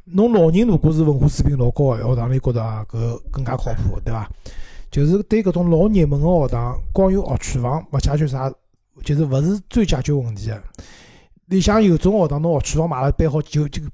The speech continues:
贴，贴包好进去个，搿我帮侬讲，搿学堂大量勿灵个，对伐？搿是一个，因为就是买，因为买学区房是老大个开销嘛。就像阿拉小区，阿拉小区只卖六万多块一平方，马路对过是对口，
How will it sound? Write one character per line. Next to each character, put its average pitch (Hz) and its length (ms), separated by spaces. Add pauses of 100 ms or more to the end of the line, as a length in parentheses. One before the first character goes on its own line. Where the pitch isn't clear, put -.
(160)
贴， 214 260
贴 - 140
包 226 160
好 208 160
进 147 200
去 - 180
个， 113 120
搿 - 120
我 175 80
帮 160 140
侬 147 100
讲， 123 100
搿 160 140
学 135 80
堂 123 100
大 123 140
量 131 180
勿 123 60
灵 123 140
个， 156 60 (680)
对 143 100
伐？ 127 80
搿 160 140
是 220 140
一 175 40
个， 135 160
因 170 200
为 185 120 (800)
就 151 140
是 175 140
买， 165 200
因 208 120
为 214 80
买 190 100
学 202 140
区 - 180
房 170 220
是 156 80
老 139 160
大 139 80
个 127 60
开 135 140
销 131 160
嘛。 101 200
就 143 120
像 151 220
阿 156 140
拉 160 120
小 135 200
区， - 220
阿 143 100
拉 170 80
小 165 120
区 139 120
只 - 100
卖 139 120
六 131 100
万 107 100
多 - 140
块 147 140
一 143 40
平 113 180
方， 104 280
马 131 80
路 139 160
对 185 120
过 165 200
是 143 100
对 143 180
口， 147 180